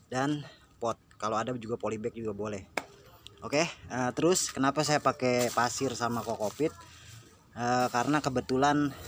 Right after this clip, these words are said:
kita bereksperimen aja ya. Emang mungkin di tanah juga bisa hidup, cuman, eh, biasanya kalau di tanah itu dia agak lambat pertumbuhannya ya, teman-teman ya. Makanya saya coba pakai pasir malang sama kokopit. Nanti ini dicampur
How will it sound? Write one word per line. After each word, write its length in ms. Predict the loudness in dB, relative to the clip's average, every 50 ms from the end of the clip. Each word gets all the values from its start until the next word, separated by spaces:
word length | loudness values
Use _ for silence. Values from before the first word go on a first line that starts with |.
| -14 -14 -16 -18 -16 -16 -16 -12 -10 -8 -8 -8 -8 -10 -10 -10 -10 -6 -4
kita 240 | -4 -2 0 0 2
bereksperimen 720 | 2 0 0 -2 -2 -2 -2 -2 -2 0 0 -2 -2 -2
aja 200 | -4 -4 -2 0
ya. 120 | 2 2 2 2
Emang 120 | 2 2
mungkin 200 | 2 2 4 4
di 80 | 4 4
tanah 320 | 4 4 4 4 4 2
juga 160 | 2 0 0 0
bisa 200 | -2 -2 -2 -2
hidup, 200 | -2 -2 -2 -2
cuman, 280 | 0 2 2 2 2 0 -4 -12 -18 -18 -18 -20 -20 -20 -20 -8 -4 0
eh, 360 | 0 2 2 2 2 2 2 2
biasanya 320 | 2 2 2 2 0 0
kalau 160 | 0 0 0 0
di 80 | 0
tanah 320 | 0 0 2 2 2 2 0
itu 280 | -2 -6 -4 -2 -2 0
dia 240 | 2 2 2 4 2
agak 200 | 2 4 4 6 8
lambat 320 | 8 6 6 6 4 4
pertumbuhannya 640 | 2 -4 -6 -2 0 2 2 4 4 4 4 2 0
ya, 40 | -2
teman-teman 400 | -2 -4 -4 -4 -4 -4 -4 -2
ya. 120 | -2 -2 -2 -4 -10 -16 -16 -16 -18 -10
Makanya 280 | -4 0 2 4 4 4
saya 120 | 4 2 2 2
coba 240 | 2 2 4 2
pakai 400 | 2 2 0 -2 0 -2 -2 -2 -2 -4 -10 -14 -18 -20 -10 _
pasir 260 | -4 -4 -2 -2 -2
malang 400 | -2 0 0 2 2 0 0 0
sama 320 | -2 -2 -2 -2 -4 -4 -4
kokopit. 400 | -4 -6 -4 -4 -4 -4 -4 -2 0
Nanti 260 | 0 2 4 4 4
ini 160 | 4 2 2
dicampur 1300 | 4 4 4 4 4 2 -2 -6 -14 -20 -20 -20 -20 -20 -8 -2 0 0 2 2 4 4 4 4 2